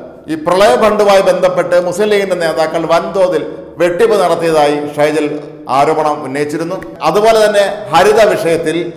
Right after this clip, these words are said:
പല വനിതാ നേതാക്കൾക്കെതിരെയും എം എസ് എഫിൻ്റെ ഭാരവാഹികൾ നടത്തിയ മോശം പ്രസ്താവനയ്ക്കെതിരെയും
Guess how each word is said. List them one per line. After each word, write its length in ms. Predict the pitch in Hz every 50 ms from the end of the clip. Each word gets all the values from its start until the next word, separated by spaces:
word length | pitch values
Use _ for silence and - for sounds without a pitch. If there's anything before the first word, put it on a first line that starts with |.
| - - - - - - - - - -
പല 120 | 170 180 196 202 190
വനിതാ 240 | 185 180 180 185 190 185
നേതാക്കൾക്കെതിരെയും 760 | 180 180 185 180 180 - - 185 175 175 170 170 175 180 202 - - - - - 160
എം 80 | 160 175 196
എസ് 120 | 180 185
എഫിൻ്റെ 240 | 160 175 170 165 160 147
ഭാരവാഹികൾ 460 | 151 165 165 170 170 165 165 165 170 170 165 156
നടത്തിയ 300 | 156 - - - 180 190 190 - - - - - - - - - - - - - 156
മോശം 320 | 165 185 185 214 220 208 -
പ്രസ്താവനയ്ക്കെതിരെയും 920 | - 170 - - 180 180 175 180 180 175 - 170 165 175 185 180 160 135